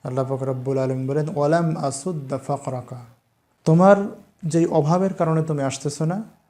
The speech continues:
তুমি যদি ইবাদত এর জন্য সময় বের করতে না পারো, তাহলে "ওয়ালাম আসুদ্দা ফাকরাকা", তোমার এই অভাব আর কোনো দিন পূরণ হবে না।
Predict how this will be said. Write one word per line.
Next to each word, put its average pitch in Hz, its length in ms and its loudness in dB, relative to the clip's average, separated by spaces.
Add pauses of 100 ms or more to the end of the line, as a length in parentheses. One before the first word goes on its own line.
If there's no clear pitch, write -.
(800)
তুমি 147 180 -4
যদি 156 200 -2
ইবাদত 156 460 4 (440)
এর 151 160 -4
জন্য 151 240 0
সময় 147 320 0
বের 143 160 4
করতে 143 240 -2
না 135 220 2
পারো, 175 360 2 (320)
তাহলে 143 460 0 (560)
"ওয়ালাম 156 400 2
আসুদ্দা 185 480 0
ফাকরাকা", 135 520 -4 (100)
তোমার 190 380 2 (560)
এই 185 140 0
অভাব 190 460 6
আর 185 160 6
কোনো 165 220 -2
দিন 147 240 0
পূরণ 156 240 0
হবে 131 240 -4
না। 123 120 -10